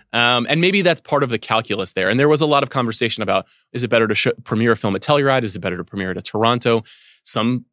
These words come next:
films have international rights differences. So if you premiere a film in Toronto, then you have to use a different logo than if you premiere it in America or if you premiere it in Venice. So there are these all,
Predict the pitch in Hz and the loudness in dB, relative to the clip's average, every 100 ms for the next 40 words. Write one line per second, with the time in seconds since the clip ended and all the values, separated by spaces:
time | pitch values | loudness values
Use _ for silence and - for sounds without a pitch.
0 | _ - - 135 147 131 139 135 143 151 | _ -12 -2 0 0 0 -2 0 -2 0
1 | 147 147 175 151 143 180 - 131 113 104 | 0 0 0 2 2 0 0 -2 -2 -2
2 | 95 - 101 - 113 113 113 120 - 127 | -4 0 -2 -2 -6 -4 -2 -2 0 0
3 | 127 127 123 131 156 165 120 117 110 117 | 0 0 -2 2 2 2 0 0 0 -2
4 | 117 139 131 135 139 156 139 156 175 120 | -4 -2 0 0 -2 -2 2 2 2 2
5 | 98 98 98 113 104 120 110 123 131 139 | 0 -2 -2 -6 -4 -2 0 2 2 0
6 | 143 185 165 - 92 92 - _ 98 117 | 2 2 0 -2 -4 -4 -12 _ -10 -8
7 | 117 120 131 123 117 131 101 113 127 135 | -6 -4 -2 0 0 0 0 -2 -2 -2
8 | - 147 202 196 180 123 127 143 | -2 0 0 0 -2 -2 0 0